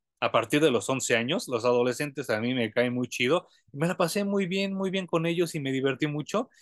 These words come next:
Eh, desafortunadamente fue un viaje corto y no pudimos hacer muchas cosas y ellos están estudiando, por lo cual también no esta-, estuvieron como detenidos en muchas cosas, pero lo que hicimos juntos estuvo chido y lo que hicimos nada más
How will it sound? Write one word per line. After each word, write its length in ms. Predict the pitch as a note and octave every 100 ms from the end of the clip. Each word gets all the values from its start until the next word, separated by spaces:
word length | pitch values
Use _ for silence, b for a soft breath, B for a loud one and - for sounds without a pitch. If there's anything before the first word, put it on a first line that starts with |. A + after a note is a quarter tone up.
| b -
Eh, 340 | D#3 E3 D#3 D#3+ - _ _
desafortunadamente 880 | E3+ D#3 D#3+ E3 G3 A#3 D#4+ E4 F4+
fue 160 | F4 C4
un 80 | B3
viaje 320 | A#3+ - G3+ -
corto 720 | D#3 G#3+ - - D#3 B2+ C3
y 80 | C3+
no 160 | F#3
pudimos 380 | G3 G3+ G#3 -
hacer 240 | D3+ - E3+
muchas 320 | F3+ - D3+
cosas 400 | - D3+ F3 E3+ B B
y 120 | D3
ellos 240 | D#3+ F3 D3+
están 300 | - B2+ C3
estudiando, 680 | - C3+ C3 D3 E3 D3+ -
por 140 | A#2+
lo 120 | G#2+
cual 160 | - B2+
también 480 | C#3+ C3 C3 B2 A2
no 220 | A2+ A2+ D3+ B2+
esta-, 200 | - A2+
estuvieron 320 | A#2 C3 C#3+ C#3+
como 220 | A#2+ A2+
detenidos 540 | A2 G#2+ A2+ C3+ C#3+ A#2+
en 80 |
muchas 280 | A#2+ - D3
cosas, 320 | E3 D#3 F#3+ b b b _
pero 160 | D3+ E3
lo 160 | E3 D#3+
que 80 |
hicimos 320 | E3 G3+ G3+ -
juntos 280 | G3 F#3
estuvo 280 | D3+ F3 E3+
chido 440 | E3 G#3 G3+ G3+ F3
y 60 |
lo 140 | C#3 B2+
que 80 |
hicimos 280 | C#3+ F3 E3+
nada 180 | E3+ E3+
más 180 | E3+